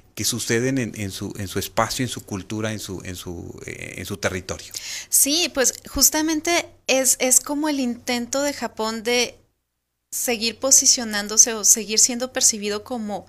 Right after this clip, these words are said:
Speaker 2: como un país pacifista, eh, que ve por el interés de, de todo el mundo,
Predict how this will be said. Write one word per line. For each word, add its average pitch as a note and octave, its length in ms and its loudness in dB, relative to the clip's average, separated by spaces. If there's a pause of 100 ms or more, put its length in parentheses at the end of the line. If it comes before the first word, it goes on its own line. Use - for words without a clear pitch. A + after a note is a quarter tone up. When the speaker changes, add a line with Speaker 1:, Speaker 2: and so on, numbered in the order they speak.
(600)
Speaker 2:
como A3+ 240 -2
un A3 80 -6
país B3 640 -4 (100)
pacifista, A#3+ 1400 -2
eh, E3+ 480 -12 (100)
que F#3+ 160 2
ve E3+ 120 0
por G3+ 180 -2
el G#3 140 -4
interés F3 640 -2
de, F3+ 260 -2
de F3 120 -4
todo F#3 240 -2
el A3+ 100 -2
mundo, A#3 360 -2